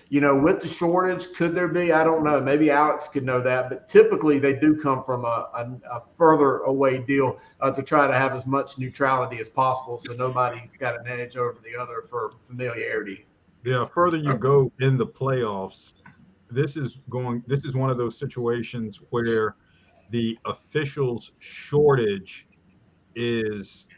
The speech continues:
Speaker 2: I don't, I don't wanna, I don't wanna say insignificant, but not applicable because of the commitment to cross-scheduling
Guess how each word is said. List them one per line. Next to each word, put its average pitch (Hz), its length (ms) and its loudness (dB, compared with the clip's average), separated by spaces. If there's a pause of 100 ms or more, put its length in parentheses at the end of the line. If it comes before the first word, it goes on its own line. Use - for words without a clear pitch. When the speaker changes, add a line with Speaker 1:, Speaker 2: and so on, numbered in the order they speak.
(1000)
Speaker 2:
I 113 80 -4
don't, 131 240 -2 (120)
I 110 60 -4
don't 139 160 2
wanna, 135 160 -2 (400)
I 113 80 -2
don't 131 140 2
wanna 135 100 2
say 123 220 -2
insignificant, 113 720 -6 (320)
but 113 180 -6
not 127 460 0 (120)
applicable 113 760 -6 (800)
because 120 760 0
of 113 540 -2
the 107 100 -6
commitment 117 720 -4 (280)
to 123 440 -2 (100)
cross-scheduling 120 1300 -4